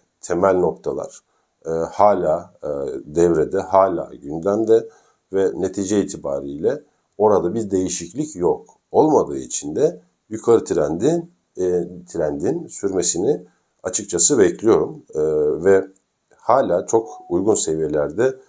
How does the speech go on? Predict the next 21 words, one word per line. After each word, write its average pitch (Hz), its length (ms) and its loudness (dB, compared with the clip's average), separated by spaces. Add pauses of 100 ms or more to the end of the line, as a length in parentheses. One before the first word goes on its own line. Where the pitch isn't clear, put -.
(380)
birçok, - 560 -2
e, 78 220 -6
şirket 92 380 -8
olduğunu 73 420 -2
da, 139 240 2 (240)
e, 82 180 -4
tekrar - 540 -2 (180)
ifade 151 300 -2
etmek 143 300 -2
isterim. - 360 0 (920)
E, 101 60 0 (360)
elbette 131 500 2
ki, 127 400 2 (100)
e, 95 360 2 (220)
yabancı 113 480 4
yatırımcı 107 800 0 (100)
gelecek 101 560 -2
mi 104 380 4
ya 78 160 -4
da 87 100 0
yarın 101 560 4